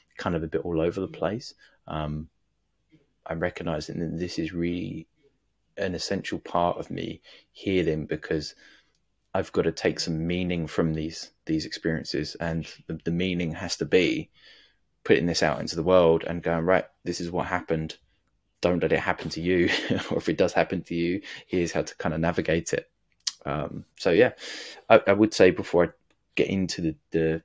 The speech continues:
the detail today, um, I will be talking about my mental health. I will be talking about depression. I will be talking about, um,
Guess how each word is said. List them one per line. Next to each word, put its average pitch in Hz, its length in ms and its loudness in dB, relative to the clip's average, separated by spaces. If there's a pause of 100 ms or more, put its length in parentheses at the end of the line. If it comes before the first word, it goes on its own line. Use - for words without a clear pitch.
(240)
the 165 60 -10
detail - 440 -2
today, 87 560 -2
um, 78 380 -4 (400)
I 90 80 -2
will 87 120 2
be - 100 -6
talking - 260 -2
about 76 200 2
my 85 60 0
mental 85 260 -2
health. 85 420 -4
I - 80 -2
will 82 120 -4
be 80 100 -10
talking 80 320 -6
about 78 280 -6
depression. 90 540 -2 (400)
I 90 80 -6
will 82 80 -6
be 80 160 -8
talking 80 300 -6
about, 78 360 -6
um, 78 340 -10